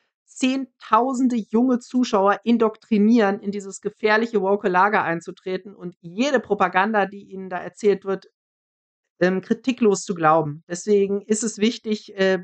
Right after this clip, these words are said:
gegen solche Leute Gegenrede zu leisten. Ich sag das hier noch mal, weil ich in meinen YouTube-Kanalen sehr, äh, in meinen YouTube-Kommentaren sehr häufig Leute sehe, die der Meinung sind, man solle jegliche Kritik an diesem woken Lager einstellen, da es doch keinen Sinn habe, diese Leute inhaltlich zu widerlegen, da sie ja keine inhaltlichen Argumente hätten, was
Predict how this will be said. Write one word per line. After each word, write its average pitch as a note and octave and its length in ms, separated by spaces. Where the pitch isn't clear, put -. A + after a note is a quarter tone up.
gegen G3+ 200
solche F#3+ 300
Leute F3 300
Gegenrede F3 500
zu - 120
leisten. D3 440
Ich - 240
sag F#3+ 300
das G3+ 140
hier G#3 100
noch F#3 160
mal, F3 160
weil F3 180
ich F3+ 100
in F#3+ 60
meinen F3+ 180
YouTube-Kanalen F#3 580
sehr, F3 260
äh, E3 180
in E3 100
meinen F3 200
YouTube-Kommentaren G3 720
sehr F3 200
häufig G3 380
Leute G3 340
sehe, F#3+ 380
die G3 640
der F3+ 200
Meinung G3 280
sind, F#3+ 340
man F3+ 200
solle F#3 340
jegliche F#3 640
Kritik G3+ 480
an F3 120
diesem F3 260
woken F#3+ 320
Lager F3+ 340
einstellen, F#3 480
da E3+ 140
es F#3 80
doch F#3+ 120
keinen F3 280
Sinn G3 320
habe, F3 180
diese F3 200
Leute F3 260
inhaltlich F3+ 500
zu F3 120
widerlegen, F3 420
da E3+ 120
sie E3+ 120
ja F3 80
keine F3+ 220
inhaltlichen F3+ 460
Argumente F3 440
hätten, F3+ 340
was - 340